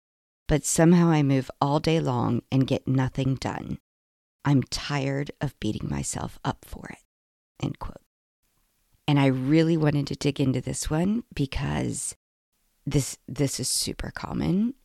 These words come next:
for us and sort of a whole part of why I even created the <laughs> podcast to start with.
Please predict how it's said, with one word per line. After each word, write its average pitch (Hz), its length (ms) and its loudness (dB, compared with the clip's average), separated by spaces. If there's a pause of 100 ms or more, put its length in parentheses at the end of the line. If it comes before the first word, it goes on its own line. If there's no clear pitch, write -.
for - 280 -4
us 139 380 0
and 143 180 2
sort 131 220 -2
of 131 300 -4
a 139 100 2
whole 127 340 0 (240)
part 131 400 2
of 127 180 -6
why 131 220 -2
I 117 60 -4 (120)
even 120 240 0
created 139 440 0
the 175 60 2
<laughs> 208 120 6
podcast 165 460 2
to 139 120 -4
start - 320 -2
with. 58 180 -6